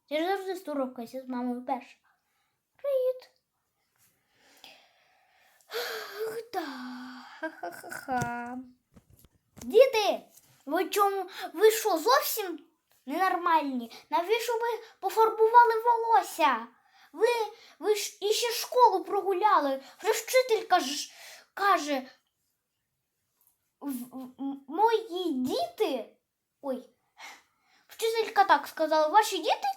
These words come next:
прогулюють школу. Не зрозуміло, куди вони пішли.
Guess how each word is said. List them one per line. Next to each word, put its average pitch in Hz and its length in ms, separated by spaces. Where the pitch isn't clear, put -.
прогулюють 427 680
школу. 392 500
Не 403 140
зрозуміло, 440 600
куди 381 160
вони 381 180
пішли. 349 300